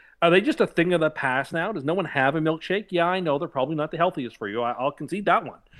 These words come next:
'cause they're, they're milk and ice cream. Okay, I, fair, fair enough. But you know what? They're delicious and they're awesome. And why are milkshakes not, like, for the longest time when people went to McDonald's, they got a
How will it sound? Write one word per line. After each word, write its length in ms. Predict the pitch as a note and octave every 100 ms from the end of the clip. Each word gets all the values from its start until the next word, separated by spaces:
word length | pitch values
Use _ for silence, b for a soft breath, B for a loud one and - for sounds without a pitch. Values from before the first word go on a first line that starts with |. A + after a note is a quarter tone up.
| b b b
'cause 160 | - D3
they're, 140 | D3
they're 140 | C3+ C#3+
milk 240 | D3+ C#3+
and 80 | C3+
ice 160 | D3+
cream. 260 | - A2 E2+ B2+
Okay, 280 | C#3+ F3+
I, 100 | C3 A2+
fair, 360 | E3 D#3+ A2
fair 220 | - C#3+
enough. 240 | C3+ D#3+ -
But 140 | D3
you 80 | D#3+
know 80 | F3+
what? 200 | G3+ A3
They're 100 | G3+
delicious 680 | E3+ C3+ B2 D#3 G#3 A3 - b b -
and 120 | C3+
they're 160 | B2+
awesome. 400 | A#2+ C3 C3+ F3+ F#3
And 220 | C#3 C3
why 300 | C3 D#3+ G3+
are 120 | A#3+ G#3
milkshakes 640 | D#3+ F#3+ - - D#3 -
not, 140 | D3+
like, 160 | D3+ D#3+ b b _ D3 -
for 80 |
the 60 | E3+
longest 360 | F3+ B3+ D#4+ -
time 160 | G3
when 80 | D#3+
people 160 | F#3 F3+
went 140 | F3+
to 60 | E3+
McDonald's, 460 | D3 C#3+ E3 F#3
they 100 | D3
got 140 | B2
a 80 | A2